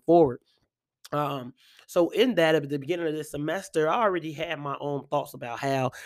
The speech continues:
this class was gonna go, and also I already thought that I had my own views on what undocumented students go through and also how to help 'em. But boy, was I wrong. Per usual, that's the point of a class, a po-, point of a professor, point of colleagues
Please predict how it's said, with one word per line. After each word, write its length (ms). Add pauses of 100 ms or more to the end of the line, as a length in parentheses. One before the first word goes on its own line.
(160)
this 180
class 400
was 80
gonna 320
go, 400
and 180
also 300
I 240
already 240
thought 220
that 80
I 80
had 200
my 120
own 280
views 360
on 200
what 360 (340)
undocumented 600
students 500
go 240
through 400
and 160
also 240
how 140
to 80
help 260
'em. 140 (320)
But 160
boy, 240
was 160
I 100
wrong. 300
Per 180
usual, 380
that's 160
the 60
point 220
of 60
a 60
class, 420 (300)
a 40
po-, 200
point 320
of 80
a 40
professor, 540
point 340
of 120
colleagues 520